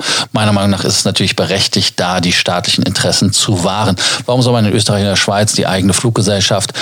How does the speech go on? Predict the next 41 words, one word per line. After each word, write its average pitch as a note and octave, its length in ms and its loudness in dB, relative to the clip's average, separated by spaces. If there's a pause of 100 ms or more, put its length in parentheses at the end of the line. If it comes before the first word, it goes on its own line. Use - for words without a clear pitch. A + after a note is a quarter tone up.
(200)
die D#3 60 2
ja D#3 40 2
eine A2+ 160 2
hundertprozentige F#2+ 640 0
Tochter F#2 240 -2
der F#2 80 0
Lufthansa G2 400 2
ist, - 280 0
retten, G2+ 280 0 (340)
wenn G#2+ 120 0
am G#2+ 100 2
Ende G#2 160 4
das G2+ 180 0
Ganze G#2+ 300 2
nur G2 140 4
dafür F#2+ 220 2
genutzt F#2 360 2
wird, G2 200 2
um F#2 120 2
die F#2 80 2
Lufthansa F#2+ 460 2
noch F2 100 2
stärker E2 320 -2
zu E2 120 -2
machen? G#2+ 180 2
Also B2+ 160 4
macht A2+ 240 0
es - 80 0
keinen G2+ 260 0
Sinn. D3+ 260 2 (800)
Und, A#2 540 2
äh, A2 240 4
dann A2 200 2
wäre A2+ 140 2
die A2 140 0
Altern-, B2 460 2
Alternative B2 1600 2
oder A2 160 0
die - 140 -4
andere A#2+ 340 2
Alternative A2 720 2